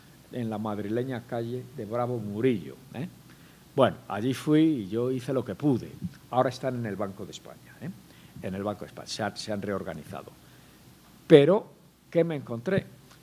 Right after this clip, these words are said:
Pues que uno de mis queridos colegas en el Ministerio de Economía, dos años antes o tres años antes que yo,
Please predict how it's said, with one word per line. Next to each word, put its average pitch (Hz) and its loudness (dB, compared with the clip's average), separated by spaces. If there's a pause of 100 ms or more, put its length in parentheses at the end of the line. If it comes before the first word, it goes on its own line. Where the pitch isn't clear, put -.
(200)
Pues 107 -8
que 104 -4
uno 135 0
de 127 -2
mis 123 -6
queridos 117 -4
colegas 120 2 (380)
en 104 -6
el 101 -6
Ministerio 95 -6
de 123 -2
Economía, 135 -6 (520)
dos 123 -2
años 117 -6
antes 131 -4
o 76 -12
tres - -12
años 113 -10
antes 120 -14
que 131 -8
yo, 151 0